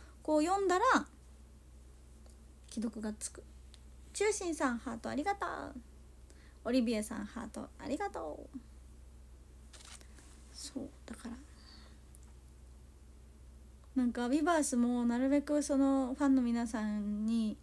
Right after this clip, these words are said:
まあ、メールと一緒だからさ、こう、なんていうの、普通のTwitterとかとは違うから、なるべく、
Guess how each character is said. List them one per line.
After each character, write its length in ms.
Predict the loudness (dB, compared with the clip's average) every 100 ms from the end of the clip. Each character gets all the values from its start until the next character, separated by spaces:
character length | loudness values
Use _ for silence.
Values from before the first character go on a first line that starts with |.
| -16 -16 -2
ま 100 | 4
あ、 40 |
メ 180 | 6 8
ー 20 |
ル 140 | 8 6
と 60 |
一 100 | 4
緒 140 | 4 2
だ 120 | 2
か 100 | 2
ら 80 | -2
さ、 300 | -4 -6 -6 -12 -20 -20 -18 -8
こ 380 | -4 -2 -4 -8
う、 60 | -20 -20 -20 -20 -20 -20 -20 -14 -4
な 100 | -2
ん 40 |
て 100 | 0
い 20 |
う 40 | -2
の、 40 |
普 80 | 2
通 120 | 8
の 100 | 8
Twitter 420 | 8 4 6 6
と 120 | 6 6
か 140 | 4
と 80 | 4
は 80 | 0
違 200 | 0 0 0
う 60 | 0
か 120 | 0
ら、 340 | 2 0 -2 -10 -20 -20 -20 -20 -16 0
な 100 | 4
る 100 | 6
べ 120 | 4
く、 340 | 2 4 4